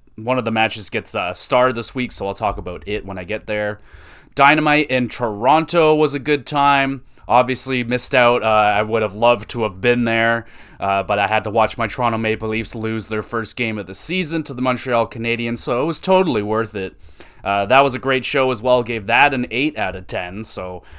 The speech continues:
uh, that, that was a good time. Uh, the crowd was excellent. I was very jealous and unhappy of not being there, but it is what it is. SmackDown was all right. Gave that a six out of, six out of ten,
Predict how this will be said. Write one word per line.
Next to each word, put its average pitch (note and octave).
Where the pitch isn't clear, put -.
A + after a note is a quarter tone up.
uh, F#2+
that, G#2
that A#2+
was B2+
a B2
good A#2
time. B2
Uh, G2+
the G2
crowd A#2
was G#2+
excellent. A#2
I G2
was G2
very G#2+
jealous G#2
and F#2+
unhappy G2
of F2+
not G2+
being G2+
there, G#2
but F2+
it G#2
is F#2+
what F#2+
it F#2+
is. A#2
SmackDown D3
was B2+
all C3
right. A2+
Gave A2
that A2
a G2
six -
out D3+
of, B2+
six -
out D3
of C3+
ten, C#3+